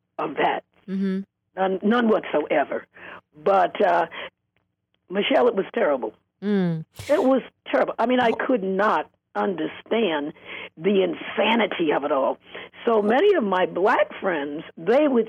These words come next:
Speaker 1: say to me, "Midget, why are you joining these white organizations? You know how these white people are." And what I would say, that, say to them is that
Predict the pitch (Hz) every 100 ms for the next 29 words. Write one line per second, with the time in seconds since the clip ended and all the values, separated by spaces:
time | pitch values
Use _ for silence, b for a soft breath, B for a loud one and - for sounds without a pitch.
0 | - 247 190 185 202 302 415 196 160 175
1 | - - - _ _ _ _ _ _ _
2 | _ _ _ _ - 208 220 - 170 180
3 | 233 262 214 202 202 185 143 190 190 175
4 | 190 185 151 180 175 165 147 156 190 185
5 | 147 135 135 131 131 131 131 131 139 147
6 | 196 220 196 175 156 160 135 151 170 -
7 | - - 175 175 - 277 277 - 135 -
8 | B B B B _ 269 294 - 427 330
9 | 240 226 254 226 214 - _ - 233 233
10 | - 185 175 202 214 185 165 170 170 160